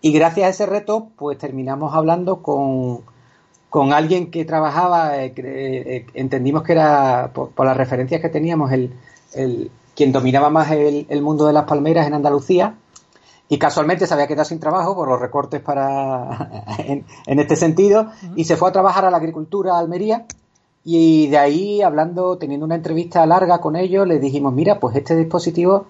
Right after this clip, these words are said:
Speaker 1: lo podríamos también ampliar y, igual que tenemos sensores de sonido para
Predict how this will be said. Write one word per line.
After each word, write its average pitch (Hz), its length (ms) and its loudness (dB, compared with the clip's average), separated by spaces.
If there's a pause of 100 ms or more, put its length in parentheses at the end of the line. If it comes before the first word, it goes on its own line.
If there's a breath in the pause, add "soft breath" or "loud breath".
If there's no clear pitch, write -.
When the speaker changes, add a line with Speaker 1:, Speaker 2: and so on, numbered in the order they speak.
(580 soft breath)
Speaker 1:
lo 143 200 0
podríamos 147 760 2
también 180 440 -2
ampliar 165 580 0
y, 170 360 -4 (160)
igual 127 460 -4
que 127 80 -4
tenemos 165 340 -2
sensores 127 380 -2
de 135 80 0
sonido 147 460 0
para 113 560 2